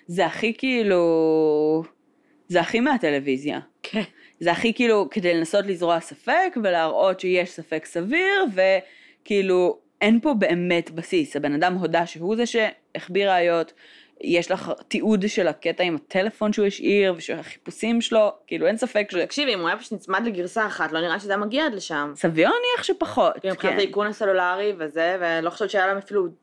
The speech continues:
Speaker 2: דרך להוציא צו ל-, לבדוק את המחשב.
Speaker 1: לא, הם לקחו את המחשבים ב-, כי הם היו בבית של ההורים. הם היו, כאילו, ראיה בתוך הבית.
Speaker 2: לא הבנתי, הוא השאיר את המחשב שלו בבית של ההורים?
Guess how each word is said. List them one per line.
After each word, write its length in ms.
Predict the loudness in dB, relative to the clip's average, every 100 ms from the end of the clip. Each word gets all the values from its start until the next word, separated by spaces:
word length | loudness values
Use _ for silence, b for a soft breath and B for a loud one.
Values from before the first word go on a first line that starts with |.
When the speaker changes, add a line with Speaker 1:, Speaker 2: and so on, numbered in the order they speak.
| _ _
Speaker 2:
דרך 320 | -4 -2 0
להוציא 220 | -2 -4 -6
צו 160 | -2 -2 0
ל-, 160 | 0 0
לבדוק 320 | -2 -4 -2
את 120 | -2
המחשב. 380 | -4 -4 -4 -2 -4 _ _ B B
Speaker 1:
לא, 80 | 4 4
הם 180 | 4
לקחו 200 | 0 0
את 60 | 0
המחשבים 520 | 0 0 -2 -2 2
ב-, 720 | 2 2 2 0 -2 -2 -2 -4 -2
כי 120 | 0
הם 100 | 2
היו 140 | 2
בבית 360 | 2 2 2 0
של 120 | 0
ההורים. 460 | 0 2 0 0 -4 -8 _ _ -2
הם 80 | 0
היו, 180 | 0
כאילו, 380 | -2 -2 -2 0
ראיה 320 | 0 2 2
בתוך 300 | 0 -6 -8
הבית. 460 | -4 -4 -4 _ -20 _ _ _
Speaker 2:
לא 80 | -12
הבנתי, 280 | -12 -14 -20 _
הוא 80 | -10
השאיר 180 | -8 -6
את 60 |
המחשב 280 | -8 -6 -6
שלו 160 | -6 -6
בבית 280 | -4 -6 -8
של 100 | -14
ההורים? 440 | -14 -18 -20 _